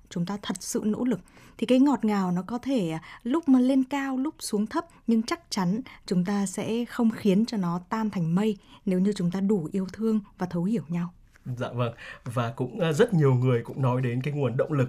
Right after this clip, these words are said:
Speaker 2: và sức mạnh, à, vô song khi mà tình yêu đôi lứa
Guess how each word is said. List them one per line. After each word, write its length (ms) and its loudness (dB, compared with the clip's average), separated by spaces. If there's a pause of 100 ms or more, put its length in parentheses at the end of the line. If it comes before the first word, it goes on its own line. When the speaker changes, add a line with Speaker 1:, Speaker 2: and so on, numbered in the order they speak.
Speaker 2:
và 320 -6
sức 240 -8
mạnh, 360 -4
à, 160 -8
vô 200 2
song 340 2 (220)
khi 220 0
mà 180 2
tình 120 -2
yêu 140 2
đôi 140 2
lứa 440 0